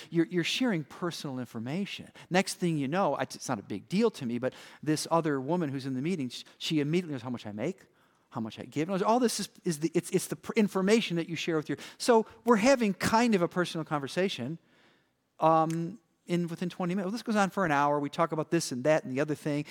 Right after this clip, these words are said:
And she's, you know, it's very comfortable asking the typical questions that you might ask. But somehow in the midst of all that did come up the question of, maybe it was 'cause of giving money, maybe it was because of what I do for a living. Church came up.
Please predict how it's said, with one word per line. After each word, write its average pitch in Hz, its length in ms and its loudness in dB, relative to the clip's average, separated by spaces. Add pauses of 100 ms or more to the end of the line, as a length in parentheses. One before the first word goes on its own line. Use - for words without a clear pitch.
(360)
And 139 200 -2
she's, 143 360 -2 (200)
you 226 100 0
know, 165 100 2
it's 165 120 -4
very 269 120 2
comfortable 165 760 0
asking 165 340 2
the 139 60 -8
typical 170 400 -4
questions 151 380 -2
that 143 160 -4
you 147 100 -4
might 131 260 -4
ask. 139 280 -6
But 175 120 -6
somehow 214 580 0
in 180 180 -2
the 151 80 -4
midst 165 260 -4
of 147 80 -2
all 143 160 2
that 139 300 2 (600)
did 175 280 2
come 165 240 0
up 151 180 -4
the 135 80 -8
question 127 640 -4
of, 120 280 -4 (300)
maybe 160 240 0
it 135 80 -6
was 117 140 -10
'cause 117 180 -10
of 113 60 -10
giving 107 320 -6
money, 175 360 0
maybe 123 240 -4
it 107 60 -6
was 113 140 -10
because 113 320 -12
of 107 80 -14
what 110 80 -10
I 104 40 -12
do 104 120 -10
for - 160 -12
a - 20 -10
living. 151 340 -4 (280)
Church - 340 -6
came 165 300 -6
up. 170 280 -10